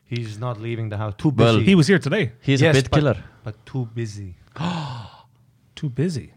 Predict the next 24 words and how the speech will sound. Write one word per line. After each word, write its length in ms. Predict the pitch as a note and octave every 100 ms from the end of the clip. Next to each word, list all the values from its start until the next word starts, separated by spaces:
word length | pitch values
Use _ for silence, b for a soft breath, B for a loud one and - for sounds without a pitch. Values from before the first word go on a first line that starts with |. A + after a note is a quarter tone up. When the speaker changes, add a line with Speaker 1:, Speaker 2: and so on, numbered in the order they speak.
| -
Speaker 1:
You 100 | A2
Speaker 3:
Yeah, 120 | C3
Speaker 1:
know? 80 | D#3+
Speaker 3:
well, 180 | G3+ D3
I 120 | D#3
mean, 200 | G3+ D#3+
he's 180 | A#2+ A#2
a 40 |
fucking 360 | - C3+ C3+ B2
busy 200 | C#3+ B2
man, 360 | G#2 D3 A3 B2+
man. 100 | A#2+
Speaker 1:
He's 120 | G#2
a 80 | G#2
busy 420 | F2+ A#2+ A#2+ A2
man. 300 | A2+ C3 C#3
Speaker 3:
He's 180 | A#2+ F#2
fucking 300 | D3+ - A#2
busy. 440 | C#3+ A3 E3+ F#2+ -
Speaker 2:
Hey, 140 | G#2
you 100 | G#2
know 180 | A#2+ B2+
that 220 | G2+ G2 -
beard? 360 | A#2 F#2+ -